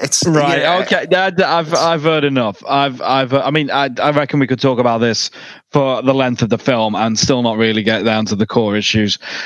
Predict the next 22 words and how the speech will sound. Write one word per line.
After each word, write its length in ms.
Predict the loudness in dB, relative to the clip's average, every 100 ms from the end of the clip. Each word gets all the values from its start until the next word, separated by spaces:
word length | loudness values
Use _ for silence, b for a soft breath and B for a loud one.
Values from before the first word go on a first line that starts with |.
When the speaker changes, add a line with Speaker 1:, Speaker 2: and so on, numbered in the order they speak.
| B
Speaker 2:
Uh, 260 | 0 2 2
but 100 | 2
I've 120 | 2
heard 160 | 2 2
enough 260 | 2 0 0
to, 180 | 0 0
to 100 | 2
work 200 | 2 0
this 140 | 0
one 140 | 0 2
out 160 | 0
at 40 | 0
this 160 | -2
point. 380 | 0 0 0 -2
So 180 | 0 2
I'm 140 | 2
gonna 300 | 2 2 0 -4 b b _ _ -2
genuinely 560 | 0 2 2 2 2
read 220 | 2 2
over 180 | 2 2
my 140 | 2 2
notes. 520 | 0 0 -2 -4